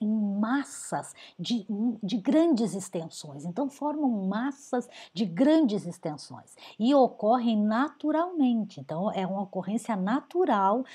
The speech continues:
dessas algas nesse lugar, em grande, grande quantidade, formando essas massas, né? E neste, nesse, nessas massas aí, então, é, é um ambiente, é um ecossistema muito interessante. Então, aí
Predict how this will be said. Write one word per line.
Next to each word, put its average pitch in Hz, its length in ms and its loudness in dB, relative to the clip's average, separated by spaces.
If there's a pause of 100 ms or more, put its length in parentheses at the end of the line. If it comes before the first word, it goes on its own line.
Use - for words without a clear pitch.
(120)
dessas 220 460 4
algas 185 400 0
nesse 190 240 -8
lugar, 208 320 -10 (260)
em 226 300 6
grande, 277 540 6
grande 208 340 -2
quantidade, 180 800 -6 (180)
formando 196 500 -2
essas 190 400 -8
massas, - 720 -8
né? 143 140 -12 (460)
E 311 280 2
neste, 208 540 0 (200)
nesse, 170 560 -4 (420)
nessas 156 380 -8
massas 143 520 -4
aí, 147 100 -2
então, 240 320 -2 (200)
é, 240 220 0 (500)
é 254 120 2
um 311 160 2
ambiente, 262 560 0
é - 20 0
um 226 140 2
ecossistema 254 920 -2 (220)
muito 285 500 2
interessante. 220 720 -4
Então, 220 200 -4
aí 247 260 -2